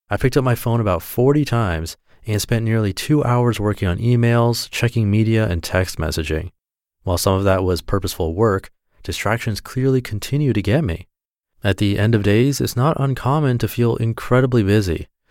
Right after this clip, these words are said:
This busyness and stress is real, but if you were to reduce smartphone usage, might it help you feel more calm and available for what matters?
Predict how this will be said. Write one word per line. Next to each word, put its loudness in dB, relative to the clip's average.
This 0
busyness 2
and -2
stress -2
is -4
real, 2
but -2
if -4
you 2
were 2
to 2
reduce 2
smartphone 0
usage, -2
might 0
it 0
help 0
you 0
feel 2
more 0
calm 0
and 2
available 2
for -2
what 0
matters? -2